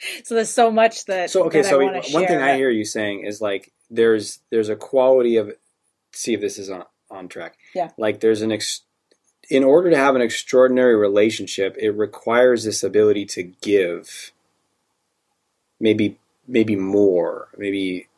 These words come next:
Speaker 2: to, to kind of, and though there's also, like, just give everything is not necessarily the answer.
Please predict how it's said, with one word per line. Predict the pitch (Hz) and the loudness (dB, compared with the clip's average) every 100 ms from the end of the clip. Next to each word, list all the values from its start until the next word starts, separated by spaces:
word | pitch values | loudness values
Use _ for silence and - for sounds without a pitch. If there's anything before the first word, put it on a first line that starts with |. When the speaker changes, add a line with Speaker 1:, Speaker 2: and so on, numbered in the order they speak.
| _ 87 | _ -12
Speaker 2:
to, | - 104 95 | -2 0 -2
to | - 107 95 92 - | -2 0 0 -2 -4
kind | 113 107 | -4 -4
of, | 95 90 _ _ _ _ _ _ _ _ _ _ - | -4 -6 _ _ _ _ _ _ _ _ _ _ -2
and | 151 139 113 | 0 2 0
though | 107 104 101 | 2 2 2
there's | 101 101 | 0 0
also, | 104 101 107 98 92 _ - | 0 -2 -2 -4 -4 _ -8
like, | 113 98 | -8 -2
just | 127 113 131 | -4 -4 -6
give | 135 135 | 2 4
everything | 127 120 110 107 101 92 | 4 2 -2 -6 -8 -8
is | 92 110 | -10 -8
not | 98 95 | -8 -10
necessarily | 95 95 - 101 95 90 | -14 -14 -10 -8 -6 -8
the | 90 95 113 | -8 -8 -6
answer. | 113 - - - | -8 -10 -14 -16